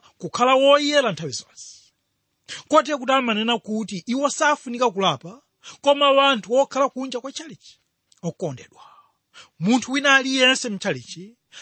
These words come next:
afunika kulapa. Popeza Yohane kalata yake yoyamba, chapter one verse eight, akunenetsa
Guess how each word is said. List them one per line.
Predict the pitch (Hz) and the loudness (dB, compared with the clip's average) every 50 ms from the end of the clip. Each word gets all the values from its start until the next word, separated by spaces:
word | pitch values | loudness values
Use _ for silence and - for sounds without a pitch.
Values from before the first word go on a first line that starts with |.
| - _ _ | -20 _ _
afunika | 233 269 277 - - 294 277 277 277 277 - | 2 2 2 0 -4 -10 -10 -4 -2 -4 -4
kulapa. | - 254 262 294 285 285 - _ _ _ _ _ _ _ _ _ _ _ _ _ _ _ _ _ _ _ _ - - - _ _ _ | -2 -2 -2 -2 -2 -4 -10 _ _ _ _ _ _ _ _ _ _ _ _ _ _ _ _ _ _ _ _ -20 -20 -20 _ _ _
Popeza | 254 277 262 226 277 302 277 233 311 302 311 311 - - _ | 2 2 2 2 0 -4 -2 0 2 2 2 0 -2 -8 _
Yohane | 233 220 220 180 151 254 285 294 254 240 214 | -2 -2 -2 0 2 2 2 2 2 0 -2
kalata | 254 262 262 220 240 | 0 0 0 2 0
yake | 233 214 226 240 | 0 0 2 2
yoyamba, | 233 220 214 214 202 190 170 143 120 98 73 - - - - _ _ _ _ - - - _ _ | 4 4 6 6 6 4 4 2 -2 -8 -16 -20 -20 -20 -20 _ _ _ _ -20 -20 -20 _ _
chapter | - 269 285 311 - _ 277 254 | 2 2 2 2 2 _ -2 2
one | 254 254 262 247 233 | 4 4 2 2 0
verse | 196 220 196 - - - - | -2 -4 -4 -4 -6 -8 -8
eight, | 214 165 131 123 120 - 151 196 254 262 _ _ _ _ _ _ - - - _ | -8 -8 -8 -10 -12 -16 -18 -18 -18 _ _ _ _ _ _ _ -20 -20 -20 _
akunenetsa | - 180 208 247 262 - - 254 262 277 285 285 294 311 - _ - - - 302 226 - | 0 4 4 4 4 2 -2 0 0 0 0 2 -2 -4 -4 _ -14 -6 -2 -2 -2 -2